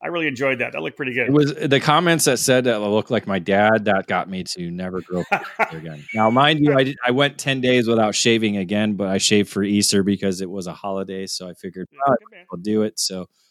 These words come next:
Speaker 2: but I am gonna keep up to my weekly shaving routine and, uh, no more Fu Manchu. Maybe, maybe for a future Halloween costume,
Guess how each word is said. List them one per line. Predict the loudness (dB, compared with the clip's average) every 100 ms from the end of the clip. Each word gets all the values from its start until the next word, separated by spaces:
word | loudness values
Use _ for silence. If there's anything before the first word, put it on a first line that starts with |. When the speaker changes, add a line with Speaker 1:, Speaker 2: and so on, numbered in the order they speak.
| _ -2
Speaker 2:
but | 2
I | 4
am | 4 2
gonna | 2 2
keep | 0 2
up | 2 2
to | 0 0
my | 2 2 4 4
weekly | 2 2 0 -2
shaving | -2 -2 -4 -6 -12 -16 -20
routine | -16 -10 -8 -8 -10 -18
and, | -20 -20 -20 -16
uh, | -12 -10 -10 -8
no | -6
more | -4 -4 -6
Fu | -8 -8
Manchu. | -8 -8 0
Maybe, | 2 4 2 0 _ _ _ _ _
maybe | -2 0 2
for | 2 2
a | 2
future | 2 2 2
Halloween | 2 4 2 0
costume, | 0 0 0 -4 -6 -6